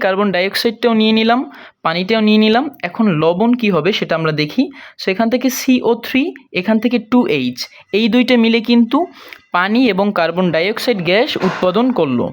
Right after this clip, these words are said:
এবং সর্বশেষে এখানে অবশিষ্ট হচ্ছে এনএ টু সোডিয়ামের দুইটা এখানে পরমাণু এবং এখানে হচ্ছে আমাদের ক্লোরিন।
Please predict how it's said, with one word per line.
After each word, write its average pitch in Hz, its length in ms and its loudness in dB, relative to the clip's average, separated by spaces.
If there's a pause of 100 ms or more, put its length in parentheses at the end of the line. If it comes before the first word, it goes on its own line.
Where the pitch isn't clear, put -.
(360)
এবং 156 260 -2
সর্বশেষে 208 760 0 (120)
এখানে 196 260 -2
অবশিষ্ট 180 480 -2
হচ্ছে 208 360 -2 (800)
এনএ 269 400 0 (220)
টু 156 140 0 (520)
সোডিয়ামের 170 560 -2 (420)
দুইটা 285 340 2
এখানে 180 400 -2 (500)
পরমাণু 226 520 2 (280)
এবং 170 240 0 (300)
এখানে 269 400 2
হচ্ছে 196 340 0
আমাদের 170 340 0 (260)
ক্লোরিন। 139 420 0